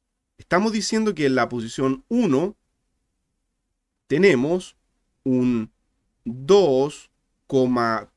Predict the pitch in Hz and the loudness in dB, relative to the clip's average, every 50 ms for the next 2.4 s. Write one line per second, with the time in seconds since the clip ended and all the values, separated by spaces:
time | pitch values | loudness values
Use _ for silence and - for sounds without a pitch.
0 | _ - - 220 220 180 127 107 107 120 143 151 - - - _ _ _ _ _ | _ -6 -4 0 0 2 2 2 0 -2 -2 -4 -8 -14 -18 _ _ _ _ _
1 | _ _ _ _ _ _ _ _ _ 127 135 185 214 247 233 226 196 143 - 117 | _ _ _ _ _ _ _ _ _ _ -6 -4 -2 -2 0 0 -2 -2 -2 -4
2 | 107 101 113 135 156 180 180 | -6 -4 -4 -4 -4 -6 -10